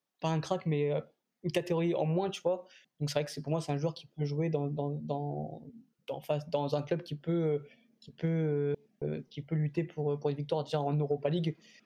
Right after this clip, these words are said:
euh, facilement. Donc, euh, quand je parle de ces clubs-là, c'est, c'est des, c'est des Inter, des Milan, euh, et cetera. Donc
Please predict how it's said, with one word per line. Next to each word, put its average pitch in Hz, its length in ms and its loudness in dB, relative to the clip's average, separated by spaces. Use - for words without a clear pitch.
euh, - 340 -2
facilement. 156 400 0
Donc, 143 220 -2
euh, 139 100 0
quand 139 140 -2
je - 80 -14
parle 135 120 -8
de - 60 -14
ces - 140 -12
clubs-là, 151 240 2
c'est, 147 280 -4
c'est 139 180 -10
des, 139 280 -6
c'est - 200 -20
des 139 240 -6
Inter, 139 280 -2
des 135 80 -4
Milan, 143 420 -2
euh, 143 560 -2
et - 80 -14
cetera. 151 240 -2
Donc 151 160 0